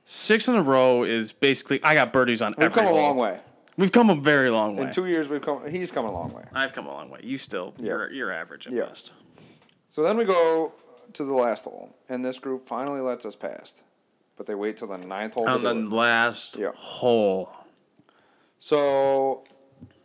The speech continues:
Speaker 2: I go first. I hit straight drive right down the middle, perfect, right where I want it. Ben hits a little left or right hook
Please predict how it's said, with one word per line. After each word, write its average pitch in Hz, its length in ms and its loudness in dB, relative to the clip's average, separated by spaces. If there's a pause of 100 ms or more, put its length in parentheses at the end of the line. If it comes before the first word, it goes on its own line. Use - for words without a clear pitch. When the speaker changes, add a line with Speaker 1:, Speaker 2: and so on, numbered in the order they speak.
(120)
Speaker 2:
I 165 120 2
go 190 120 2
first. 104 380 -4
I 123 100 -2
hit 127 320 -2 (380)
straight 131 560 -4
drive 120 420 0
right 120 140 0
down 123 160 -2
the 117 60 -4
middle, 113 240 -2
perfect, 110 380 -6
right 110 120 0
where 117 140 2
I 113 40 0
want 104 260 -4
it. 104 100 -14 (720)
Ben 143 160 2
hits 147 560 -4 (120)
a 120 60 -6
little 143 320 0
left 139 260 0
or 135 60 -4
right 127 260 4
hook 123 340 -2